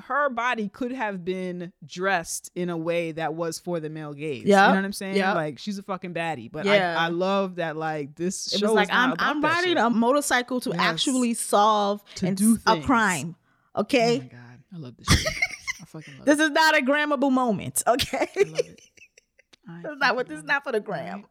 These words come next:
Speaker 1: Right?
Speaker 2: Okay?
Speaker 1: Pour it into my
Speaker 2: A
Speaker 1: veins.
Speaker 2: black,
Speaker 1: Give
Speaker 2: a
Speaker 1: it to
Speaker 2: black
Speaker 1: me.
Speaker 2: girl needs to be safe right now. So,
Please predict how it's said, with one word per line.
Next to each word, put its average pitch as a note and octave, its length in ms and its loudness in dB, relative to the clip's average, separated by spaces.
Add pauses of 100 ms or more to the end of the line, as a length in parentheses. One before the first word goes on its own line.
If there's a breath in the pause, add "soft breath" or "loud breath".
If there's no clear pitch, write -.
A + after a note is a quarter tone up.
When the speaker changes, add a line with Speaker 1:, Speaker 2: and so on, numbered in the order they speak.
(140)
Speaker 1:
Right? - 80 -4
Speaker 2:
Okay? A#3+ 220 0
Speaker 1:
Pour G3+ 160 -6
it G3 40 -10
into F#3+ 180 -14
my D#3+ 120 -14
Speaker 2:
A D#3+ 40 -16
Speaker 1:
veins. D3+ 240 -14
Speaker 2:
black, A3+ 460 2
Speaker 1:
Give - 80 -2
Speaker 2:
a - 20 4
Speaker 1:
it - 20 4
to G#3 60 0
Speaker 2:
black A3+ 260 2
Speaker 1:
me. B3 40 -12
Speaker 2:
girl G#3+ 180 2
needs G#3+ 220 -2
to G3 80 -2
be F3 140 -4
safe A2+ 340 -2
right G1+ 180 -12
now. A1+ 240 -18 (140)
So, - 340 -16